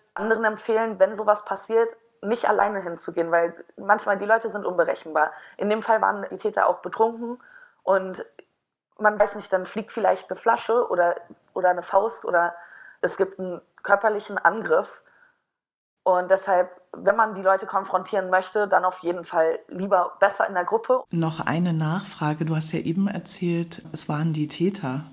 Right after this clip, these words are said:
Speaker 2: die die Polizei gerufen haben.
Speaker 1: Ja.
Speaker 2: Äh, wart ihr davon überrascht?
Speaker 1: Wir dachten uns, dass das irgendwie ein bisschen, ja, das war irgendwie eine komische Situation. Also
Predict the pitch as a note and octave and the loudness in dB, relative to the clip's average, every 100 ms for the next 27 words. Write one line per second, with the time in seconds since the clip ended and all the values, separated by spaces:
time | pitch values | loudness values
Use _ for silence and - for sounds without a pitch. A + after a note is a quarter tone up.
0 | - C#3+ C3+ C3+ - C3 - C3+ C3 C3 | -8 -4 -2 -4 -6 -8 -6 -6 -6 -6
1 | C#3+ C3 C3 C3+ - - _ - - D3+ | -8 -6 -6 -8 -12 -20 _ -20 -8 -8
2 | D3+ D3 C#3 C3+ C3+ C#3 C#3+ D3 - A#2 | -4 -4 -4 -4 -4 -4 -4 -6 -6 0
3 | G#2+ E3 - - C#3 - C3 - D#3+ D#3+ | 0 0 -6 -8 -6 -6 -6 -4 -4 -4
4 | E3 D#3 C#3 D3 C3 C#3+ A3+ - - - | -2 -2 -2 -4 -6 -4 -4 -6 -10 -18
5 | _ E3+ E3 - F#3 F#3 F3+ - F3+ F#3 | _ -4 -2 -2 -2 -2 -2 -6 -4 -4
6 | F3 F3+ F3+ F3+ F3 F3 F#3+ A3+ G#3 G#3 | -2 -2 -4 -6 -4 -4 0 0 0 -4
7 | - _ _ _ F3 F3 E3+ F3 F3 F#3+ | -12 _ _ _ -6 -2 -2 2 2 2
8 | A3+ G#3+ G#3 A#3 A#3+ A#3 A3 G#3+ - G3+ | -2 -6 -2 0 0 0 -2 -2 0 -2
9 | G3+ C#4 G3 E3 F3 | 0 -2 0 0 2